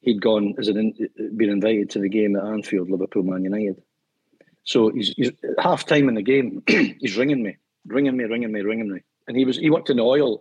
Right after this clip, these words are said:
out at Aberdeen for long enough, Steve, and he's like, I'm like, "What's he ringing me for?" It's, it's,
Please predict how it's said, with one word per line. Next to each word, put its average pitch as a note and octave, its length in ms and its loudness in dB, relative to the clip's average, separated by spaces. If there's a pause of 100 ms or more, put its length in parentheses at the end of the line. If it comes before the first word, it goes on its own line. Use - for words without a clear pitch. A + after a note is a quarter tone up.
out B2 160 -6
at A#2+ 80 -2
Aberdeen A2+ 480 -2
for G#2 100 -8
long A2+ 260 -4
enough, G2 180 -10 (1120)
Steve, A#2 440 -4
and G#2 80 -8
he's G2+ 100 -10
like, G#2 260 -6 (540)
I'm A#2+ 100 -8
like, A2+ 240 -8
"What's - 200 -4
he F3 100 2
ringing A#2+ 260 -2
me E3+ 100 -2
for?" A2 280 -4
It's, - 160 -6 (260)
it's, - 440 -6